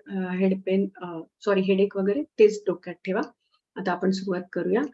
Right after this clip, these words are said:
माझ्या मागे म्हणायचं आहे, नुसतं बघायचं नाही, कारण की टॅपिंग पॉइंट्स तुमचे आहेत. खूपदा सेशनमध्ये लोक नुसते बसून असतात, नाही, टॅप करा माझ्या बर-, मागे, म्हणजे तुम्हाला ते रिलीज फील होईल. आता आपण इथे पहिल्यांदा इथे टॅप करणार आहोत.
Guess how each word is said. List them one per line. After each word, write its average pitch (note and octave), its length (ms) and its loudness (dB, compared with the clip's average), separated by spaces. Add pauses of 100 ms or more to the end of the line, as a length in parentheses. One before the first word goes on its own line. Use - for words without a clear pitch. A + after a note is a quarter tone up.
(260)
माझ्या G3+ 280 4
मागे G#3+ 280 6
म्हणायचं F#3+ 500 2
आहे, F#3+ 180 0
नुसतं A3 560 -2
बघायचं G3 500 0
नाही, F#3+ 280 0
कारण G3 180 0
की A3+ 300 -2
टॅपिंग B3 520 2
पॉइंट्स A#3+ 400 6
तुमचे F#3+ 300 -4
आहेत. E3+ 180 -10 (480)
खूपदा A#3 320 4
सेशनमध्ये A3+ 640 4
लोक G#3+ 180 0
नुसते A3 360 2
बसून G#3 340 0
असतात, F#3+ 340 -4
नाही, F#3+ 280 -2 (120)
टॅप G3+ 160 4 (140)
करा F#3+ 220 2
माझ्या F3+ 300 -2
बर-, F3 280 -8
मागे, F#3 400 -6
म्हणजे F#3+ 240 0
तुम्हाला F3+ 400 -2
ते F#3 260 -4 (220)
रिलीज F#3 360 2 (280)
फील F#3+ 240 0
होईल. D#3+ 140 -10 (640)
आता F#3+ 180 -4
आपण F3 240 0
इथे F#3+ 180 2
पहिल्यांदा F#3+ 480 2
इथे F#3+ 260 -2
टॅप F#3+ 200 -2 (100)
करणार F#3+ 340 0
आहोत. B3+ 280 -6